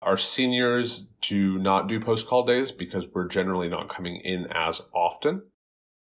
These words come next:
but that is also subject to evaluation based on how your night was.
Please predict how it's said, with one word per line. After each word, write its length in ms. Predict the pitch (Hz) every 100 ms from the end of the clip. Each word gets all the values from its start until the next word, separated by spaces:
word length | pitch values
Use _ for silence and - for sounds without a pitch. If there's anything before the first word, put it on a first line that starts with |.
| _ - _
but 220 | 107 90
that 260 | 98 92 -
is 140 | 101
also 560 | 95 87 95 87 87 80
subject 520 | - 90 90 87 -
to 180 | - 95 - _ -
evaluation 640 | 98 98 92 90 90 95
based 260 | 87 85 -
on 100 | 82
how 140 | 87
your 200 | 85 82
night 280 | 82 80 -
was. 380 | - - -